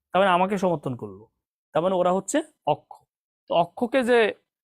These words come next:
সমর্থন করবে সে অক্ষ, মিত্রকে যে সমর্থন করবে সে মিত্র। তো আপনারা দেখছেন যে সার্বিয়া কি করছে, অস্ট্রো হাঙ্গেরির ভাবি সম্রাট অর্থাৎ যুবরাজ প্রিন্স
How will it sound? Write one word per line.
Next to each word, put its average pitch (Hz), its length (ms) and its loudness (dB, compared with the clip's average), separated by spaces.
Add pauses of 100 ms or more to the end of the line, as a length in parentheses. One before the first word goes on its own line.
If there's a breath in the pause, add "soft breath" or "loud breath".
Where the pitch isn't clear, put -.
সমর্থন 185 520 -4
করবে 185 200 -2
সে 180 160 -4
অক্ষ, 170 280 -2
মিত্রকে 160 560 -8
যে 156 120 -6
সমর্থন 156 440 -6
করবে 170 280 -6 (300)
সে - 180 -6
মিত্র। 139 360 -8 (880)
তো 233 60 4
আপনারা 269 260 6
দেখছেন 262 380 4
যে 262 100 6
সার্বিয়া 214 540 4
কি 247 160 0
করছে, 254 300 2
অস্ট্রো 226 360 4
হাঙ্গেরির 233 360 0
ভাবি 190 260 2
সম্রাট 220 440 0 (280)
অর্থাৎ 202 300 0 (280 soft breath)
যুবরাজ 214 640 6 (1080)
প্রিন্স 226 380 0